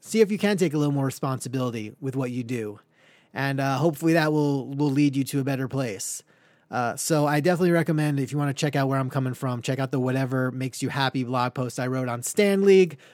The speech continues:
Um, for social media, go to at Stan League on, uh, Facebook, Twitter, Instagram. And, uh, definitely, uh, you know, send some feedback. What do you wanna hear about on the podcast? Or,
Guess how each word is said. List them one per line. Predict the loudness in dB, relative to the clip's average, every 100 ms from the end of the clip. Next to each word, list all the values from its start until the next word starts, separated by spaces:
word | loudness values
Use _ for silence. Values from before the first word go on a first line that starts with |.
| -8
Um, | -4 -4 -4
for | -4
social | 0 0 0 0
media, | 0 0
go | 0
to | 0
at | -2 -2
Stan | -2 -2 0
League | 0 0
on, | -2 -2
uh, | -4 -4 -6
Facebook, | -6 -6 -6 -8 -6
Twitter, | -6 -4
Instagram. | -6 -8 -8 -8 -6 -8 -10 -16 -20 -20 _
And, | -6 -2 0
uh, | 2 0
definitely, | 0 4 4 4 0 0 0 -4 _ -2
uh, | 2 4 4 4 2 -2 _ -2
you | 2
know, | 2 2 -2
send | -2 2
some | 0
feedback. | 2 2 2 2 2
What | 2
do |
you | 2
wanna | 2 2
hear | 2 2
about | 2 0 -2
on | -4 -4 -4
the |
podcast? | -2 -2 -2 -2 -2 -2 -6 -6
Or, | -8